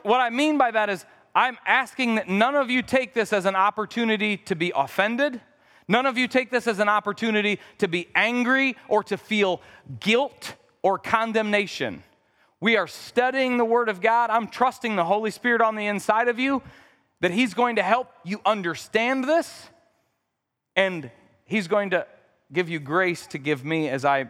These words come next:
misspeak periodically. The two important questions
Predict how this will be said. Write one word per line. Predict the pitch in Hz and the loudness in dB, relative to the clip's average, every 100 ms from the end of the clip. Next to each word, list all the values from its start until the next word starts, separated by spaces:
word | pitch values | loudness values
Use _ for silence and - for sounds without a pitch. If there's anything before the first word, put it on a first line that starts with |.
| - | -8
misspeak | 139 156 - - 190 123 - | -4 -4 -4 -6 -6 -6 -10
periodically. | 139 123 117 110 104 - 90 98 _ _ _ _ _ _ _ _ _ _ _ _ - - - _ _ _ _ _ _ _ _ _ _ _ _ _ _ _ _ _ _ _ _ _ _ _ _ _ _ _ _ _ _ _ _ _ 165 | -6 -2 -2 -2 -4 -12 -16 -16 _ _ _ _ _ _ _ _ _ _ _ _ -20 -20 -20 _ _ _ _ _ _ _ _ _ _ _ _ _ _ _ _ _ _ _ _ _ _ _ _ _ _ _ _ _ _ _ _ _ -4
The | |
two | 196 277 339 | -2 0 2
important | 262 226 240 196 | 0 0 -2 -2
questions | 202 180 - 147 135 | -2 -2 -4 -6 -6